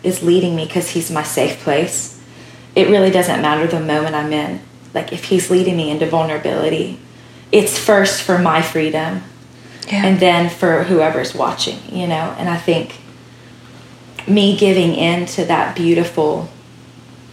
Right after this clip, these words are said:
Speaker 1: posture of grieving without hopelessness and actually being able to weep and not lose heart
Speaker 2: Mm.
Speaker 1: and feel Jesus there with me.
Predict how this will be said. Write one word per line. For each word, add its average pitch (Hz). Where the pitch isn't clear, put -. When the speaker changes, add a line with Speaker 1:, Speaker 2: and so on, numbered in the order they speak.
Speaker 1:
posture -
of 165
grieving 190
without 160
hopelessness 165
and 202
actually 185
being 196
able 170
to 175
weep 165
and 190
not 185
lose 170
heart -
Speaker 2:
Mm. 208
Speaker 1:
and 196
feel 202
Jesus 185
there 170
with -
me. 165